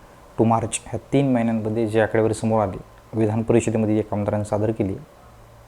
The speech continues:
ती आहे सातशे वीस, आपले सातशे सदुसष्ट लोकांची.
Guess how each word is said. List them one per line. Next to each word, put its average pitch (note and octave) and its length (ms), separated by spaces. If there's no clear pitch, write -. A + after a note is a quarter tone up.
ती B2 80
आहे A#2 360
सातशे - 640
वीस, A#2+ 380
आपले A2 180
सातशे A#2+ 360
सदुसष्ट A#2+ 440
लोकांची. G#2+ 420